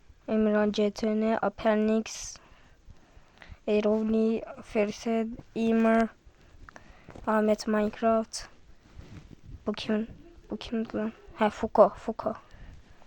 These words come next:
Ahmet B S, dost, er, dost kanal. Erovni. İki tane Erovni var. O yüzden de bunu buraya koyayım. Dur.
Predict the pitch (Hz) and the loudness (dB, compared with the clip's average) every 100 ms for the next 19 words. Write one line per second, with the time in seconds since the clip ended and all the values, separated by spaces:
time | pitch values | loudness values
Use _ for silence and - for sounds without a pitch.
0 | - - - - 214 220 226 226 208 - | -20 -20 -16 0 4 4 2 2 2 4
1 | 202 202 208 - 208 - - - - 214 | 2 2 2 2 2 0 -14 -20 -2 2
2 | 208 - - - - - 233 226 - - | 2 0 -10 -18 -20 -4 -2 -2 -6 -12
3 | - 208 208 226 - - _ - - - | -2 0 0 -4 -8 -20 _ -20 -20 -20
4 | - - - - - - - - - - | -20 -20 -20 -20 -20 -20 -20 -20 -20 -20
5 | - - - - - - - - - - | -20 -20 -20 -20 -20 -20 -20 -20 -20 -20
6 | _ - - - 233 226 220 214 208 - | _ -20 -14 -2 2 4 2 -2 -10 -12
7 | - - - - _ - - - - - | -18 -20 -20 -20 _ -20 -20 -20 -20 -20
8 | - _ - - - - - _ - - | -20 _ -20 -20 -20 -20 -20 _ -20 -18
9 | - - 240 262 240 233 220 214 214 220 | -14 -6 4 10 10 10 6 6 6 2
10 | 214 220 240 - 226 226 226 214 226 220 | 0 0 0 0 0 2 2 2 2 4
11 | 226 220 220 220 208 220 208 208 220 214 | 2 2 2 0 0 0 2 2 0 -2
12 | - | -8